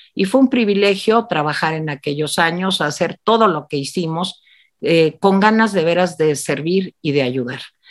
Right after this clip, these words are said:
Y saben que más allá de que la gente se acuerde o no, eso es lo de menos. Lo demás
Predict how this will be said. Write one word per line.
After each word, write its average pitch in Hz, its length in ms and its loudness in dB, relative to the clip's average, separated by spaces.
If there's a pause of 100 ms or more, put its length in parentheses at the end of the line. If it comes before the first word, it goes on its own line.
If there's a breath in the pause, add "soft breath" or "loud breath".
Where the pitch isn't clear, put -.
(380 loud breath)
Y 233 120 4
saben 302 300 -2
que 269 420 0 (220)
más 269 300 4
allá 269 240 2
de 233 100 0
que 190 120 -4
la 170 140 -2
gente 196 300 -6
se - 140 -4
acuerde 180 460 0
o 156 80 2
no, 165 400 -2
eso 202 280 0
es 180 120 -2
lo 143 140 -2
de 139 100 -6
menos. 143 380 -6
Lo 156 160 -2
demás 202 520 0